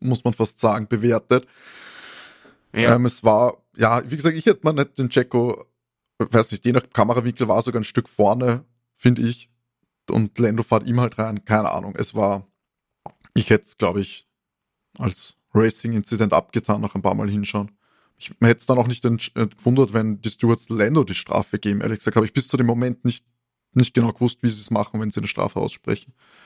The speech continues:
Speaker 1: Ähm, ja, war hart, aber ich mein, gut, für, für ihn selber hat man das Podium, klar, wäre schön gewesen zum Abschluss.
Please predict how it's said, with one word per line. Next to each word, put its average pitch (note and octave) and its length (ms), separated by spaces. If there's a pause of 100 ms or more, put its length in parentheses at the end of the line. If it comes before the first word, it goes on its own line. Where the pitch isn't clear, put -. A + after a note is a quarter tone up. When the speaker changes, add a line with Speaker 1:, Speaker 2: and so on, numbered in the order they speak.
(580)
Speaker 1:
Ähm, G#2 440 (360)
ja, G2 280 (400)
war G#2+ 220
hart, A2 400
aber A2 380
ich A#2 100
mein, A#2+ 320
gut, C3+ 180
für, D3 300
für D#3 220
ihn D#3+ 180
selber C#3+ 400
hat C#3+ 100
man C3 120
das - 80
Podium, D3 560 (160)
klar, A#2+ 280
wäre B2 160
schön B2 220
gewesen C3 300
zum B2+ 160
Abschluss. - 540